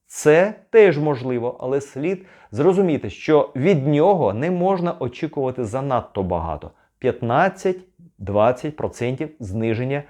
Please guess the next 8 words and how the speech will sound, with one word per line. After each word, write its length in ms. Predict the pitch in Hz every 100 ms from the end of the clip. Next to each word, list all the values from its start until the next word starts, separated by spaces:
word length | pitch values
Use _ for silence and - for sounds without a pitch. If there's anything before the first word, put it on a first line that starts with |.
| _
шкідливого 600 | - - 104 107 110 107
холестерину 580 | 113 95 85 123 151 160
в 40 |
залежності 720 | 98 101 110 113 127 - 127 - _
від 180 | 101 113
людини, 380 | 127 117 113 107
не 140 | 135
більше. 440 | 143 101 85 -